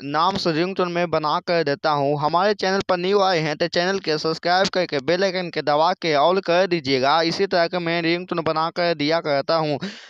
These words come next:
तो चलिए दोस्तों, <clears throat> इस भाई ने नाम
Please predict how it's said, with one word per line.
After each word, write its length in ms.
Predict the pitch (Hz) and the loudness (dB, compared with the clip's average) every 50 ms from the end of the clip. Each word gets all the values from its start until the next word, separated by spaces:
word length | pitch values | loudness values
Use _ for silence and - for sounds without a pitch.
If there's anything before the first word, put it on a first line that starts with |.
| - _ _ _ _ | -20 _ _ _ _
तो 120 | - 180 170 | 0 0 0
चलिए 260 | - 185 185 214 233 | 2 2 2 2 2
दोस्तों, 460 | 202 190 170 - - 156 170 180 - - _ _ _ _ _ _ - - _ _ _ _ _ _ | 2 2 0 0 0 2 2 2 0 -2 _ _ _ _ _ _ -20 -20 _ _ _ _ _ _
<clears throat> 580 | - 170 170 180 175 156 - - - - 147 - | -2 0 2 2 0 0 -2 -4 -10 -16 -6 -4
इस 200 | 165 175 - - | -2 -2 -2 -4
भाई 480 | 151 - - - 151 180 196 196 202 190 - - - _ _ _ - - - | -6 -6 -4 -2 0 0 0 0 -2 -4 -8 -18 -20 _ _ _ -20 -18 -12
ने 320 | 151 151 160 165 180 180 170 - _ _ _ _ _ - | -8 -6 -4 -2 -2 -4 -6 -8 _ _ _ _ _ -8
नाम 380 | 143 151 160 175 196 202 190 | -4 0 0 0 0 -2 -4